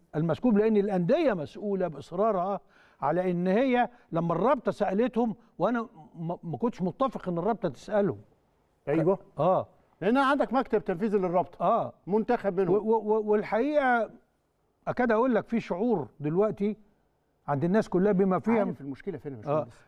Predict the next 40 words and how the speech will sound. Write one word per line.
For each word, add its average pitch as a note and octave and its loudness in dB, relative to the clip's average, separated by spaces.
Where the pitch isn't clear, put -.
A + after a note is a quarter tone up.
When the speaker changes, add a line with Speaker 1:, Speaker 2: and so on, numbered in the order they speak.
Speaker 1:
إن، G3+ 2
إن G#3 4
ده A#3 2
ما، A3 0
إن F3+ 0
مش D#3+ -4
هيتكرر F3 0
تاني. B2 -8
Speaker 2:
لا، G#3+ -2
في A#3 -6
مشكلة G3 -6
Speaker 1:
آه. C3 0
Speaker 2:
بجد B2+ -4
بقى. A2+ -8
الناس F#3+ 2
اللي F3+ 0
بترفض F3 -2
ناس A3 0
إيديها G3 2
في E3+ -6
المية F3 0
الساقعة C#3+ 0
قوي. B2+ -2
Speaker 1:
ما، F3 2
لا، F4+ 4
ما A#3+ 6
هي، C#4+ 4
ما B3+ 4
ليها C4+ 4
مصالح C4+ 0
تانية. A#3+ 2
Speaker 2:
لا E3 -2
بتشارك G#3+ -2
في F#3 0
أفريقيا، G3+ 0
ولا G3 2
عندها F#3+ 0
لعيبة G3+ 2
في D#3 -6
المنتخبات، F3 -2